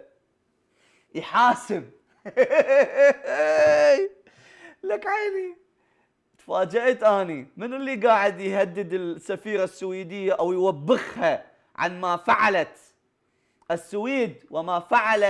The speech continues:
الصعلوك، تمام، بحق القرآن الكريم؟ ما أحس إلا ألقى بوجهي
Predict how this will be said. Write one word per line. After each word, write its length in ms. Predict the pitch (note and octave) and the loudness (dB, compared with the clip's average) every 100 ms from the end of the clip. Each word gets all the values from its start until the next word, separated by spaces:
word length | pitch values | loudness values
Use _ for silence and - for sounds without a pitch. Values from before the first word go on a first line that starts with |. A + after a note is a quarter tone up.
| F#3+ - - | 0 -2 -8
الصعلوك، 840 | F3 - G3+ F#3 B3 D4+ A3+ - - _ _ _ _ _ _ _ _ - | -8 -4 -4 0 4 6 6 2 -20 _ _ _ _ _ _ _ _ -12
تمام، 440 | F#3 A3 C#4 C#4 | -4 0 0 -2
بحق 240 | F#3+ F#3 A#3+ | -4 -4 -4
القرآن 680 | G#3 A#3 A#3 A3+ A#3+ A#3+ | -4 -6 -4 -2 0 -2
الكريم؟ 600 | A3 - A3+ B3+ D#4 A3+ _ _ B2+ | -6 -6 -4 -2 -4 -10 _ _ -14
ما 360 | C3 D#3+ F#3 | -8 -8 -8
أحس 420 | F#3+ - G#3+ - | -12 -14 -18 -16
إلا 320 | A3+ G3+ G3 G3 | -14 -12 -8 -8
ألقى 260 | F#3+ F3 | -8 -10
بوجهي 460 | D#3 A3 F3 C4+ | -10 -12 -8 -10